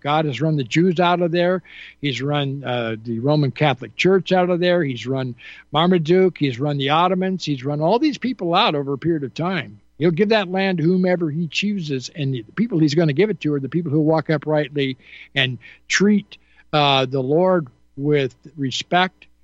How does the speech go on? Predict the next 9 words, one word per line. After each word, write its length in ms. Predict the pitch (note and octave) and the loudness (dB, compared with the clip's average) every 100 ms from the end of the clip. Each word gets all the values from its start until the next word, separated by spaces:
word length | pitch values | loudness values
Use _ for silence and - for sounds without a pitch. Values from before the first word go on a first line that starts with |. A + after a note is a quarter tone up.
| _ - | _ -6
and 220 | C#3+ B2+ | -4 -4
try 240 | D#3 D#3+ | 0 0
to 180 | D3+ C#3 | 2 0
avoid 560 | B2+ A2+ E3 F#3 F3+ D3+ _ _ | -2 0 2 4 2 0 _ _
in 200 | - D3+ D3+ | -4 -4 -4
all 340 | - E3+ G#3 | -2 0 0
kinds 360 | - G3 F#3 D3+ | 0 -2 0 -4
of 80 | |
conflict 600 | C3 D#3+ D#3+ D3+ C#3 C3+ | -4 -2 -2 -2 -4 -6